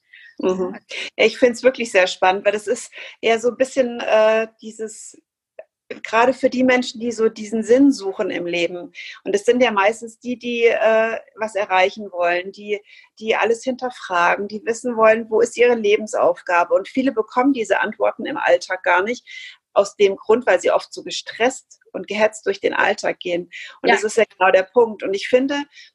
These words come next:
Speaker 1: da ist es super wichtig, da trotzdem hinzuschauen und sich die, die Ruhe zu geben dafür, äh, einfach auch mal Antworten in der Stille zu finden.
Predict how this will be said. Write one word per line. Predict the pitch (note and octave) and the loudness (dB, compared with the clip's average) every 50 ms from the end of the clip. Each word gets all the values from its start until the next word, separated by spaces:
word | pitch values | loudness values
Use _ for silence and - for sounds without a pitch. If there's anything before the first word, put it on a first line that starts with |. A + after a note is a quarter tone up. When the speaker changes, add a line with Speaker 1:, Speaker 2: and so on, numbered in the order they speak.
| _ _ | _ _
Speaker 1:
da | - G#3 G3 - - - - - - _ _ | 2 2 2 2 -2 -10 -18 -20 -20 _ _
ist | - - - | -18 -16 -16
es | A3 - - | -18 -14 -8
super | - B3 A#3+ A#3+ G#3 G3 | -8 -2 2 2 2 2
wichtig, | G3+ G#3+ - - G#3 G3+ - - | 2 -2 -2 -4 -4 -4 -2 -2
da | F3+ F3 | -2 -2
trotzdem | - - A3+ A3+ - - A#3+ G#3+ | 0 -2 -4 -4 -4 -6 -8 -6
hinzuschauen | G#3+ G3 A3 A3 A3+ A3+ - - A3+ G#3+ A3 A3+ A#3+ B3+ C#4+ G#3 | -6 -6 -6 -6 -8 -8 -4 -2 0 0 2 0 0 -4 -6 -10
und | G3+ G3 | -10 -8
sich | G3+ G#3+ - - | -8 -10 -10 -10
die, | - G3 F#3 G3 F#3 F3 - - - - | -14 -8 -8 -6 -6 -6 -10 -12 -14 -8
die | G3 G3 G3 | -2 0 0
Ruhe | G3 A3+ B3+ C4 A#3 | 2 4 6 4 4
zu | - - F3 F3+ | 4 0 -8 -10
geben | E3+ - A3 A#3+ B3+ A3+ G3 | -4 2 2 4 4 4 2
dafür, | E3 F3+ F#3+ - - G3 G3 G3 G#3 - - - - _ _ | 2 0 0 2 2 4 4 4 4 2 -4 -14 -20 _ _
äh, | - - F#3 D#3+ | 2 2 4 4
einfach | - - G3 - - G#3+ - - | 2 0 -2 -4 -6 -8 -6 -4
auch | - F#3+ - - | -4 -4 -4 -4
mal | G#3 - | -8 -6
Antworten | - - G#3+ A#3+ - A3 G#3+ G#3 G#3+ - G#3+ G#3+ G3 | -6 -4 -6 -6 -2 0 0 0 0 -4 -10 -14 -12
in | - - G#3 | -12 -10 -6
der | G3 F#3+ F3+ F#3 | -4 -4 -4 -4
Stille | - - - B3 C4+ B3+ A3 - | -8 0 0 2 4 4 2 0
zu | - G3+ | -2 -12
finden. | G3 - - G3 F#3+ G#3 C#4+ B3+ C4 D4+ | -18 -10 -8 -8 -8 -8 -8 -4 -4 -4